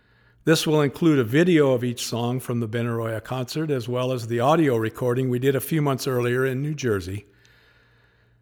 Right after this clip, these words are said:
By also talking about the importance of each song to the album and to that evening, I hope it will help you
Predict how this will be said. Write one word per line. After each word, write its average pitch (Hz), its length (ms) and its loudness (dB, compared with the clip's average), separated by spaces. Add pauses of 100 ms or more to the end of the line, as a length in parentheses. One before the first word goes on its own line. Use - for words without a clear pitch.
(500)
By 147 140 2
also 190 380 6
talking 175 500 2
about 131 300 0
the 127 100 -2
importance 135 600 0
of 110 260 -8
each 127 180 -6
song 113 480 -4
to 113 140 -8
the 110 140 -2
album 127 440 -2 (680)
and 113 120 -8
to 139 140 0
that 123 280 0
evening, 107 500 -4 (560)
I 110 100 -8
hope 127 500 -2 (840)
it 110 60 -8
will 107 180 -6
help 151 400 0
you 139 280 -4